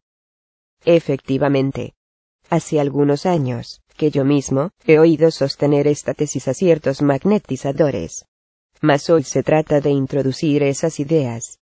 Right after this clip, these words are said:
que según mi opinión, son contrarias a la verdad. Siempre es perjudicial caer en los extremos, y es exagerado aplicarlo todo al sonambulismo,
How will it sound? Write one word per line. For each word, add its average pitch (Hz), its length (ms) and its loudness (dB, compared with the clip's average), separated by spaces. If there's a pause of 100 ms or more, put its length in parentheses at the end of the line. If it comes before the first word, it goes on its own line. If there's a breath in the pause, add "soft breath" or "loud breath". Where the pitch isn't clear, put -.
(280)
que 160 120 2
según 131 340 -2
mi 139 140 2
opinión, 139 560 0 (340)
son 170 340 2
contrarias 147 680 0
a 135 40 0
la 135 100 0
verdad. 135 380 -4 (960)
Siempre 165 540 4
es 131 100 -6
perjudicial 143 760 -2
caer 135 320 2
en 139 120 2
los 135 220 0
extremos, 139 680 0 (320)
y 156 160 4
es 135 160 0
exagerado 165 680 0
aplicarlo 135 640 -2
todo 151 300 2
al 139 140 -2
sonambulismo, 135 840 -2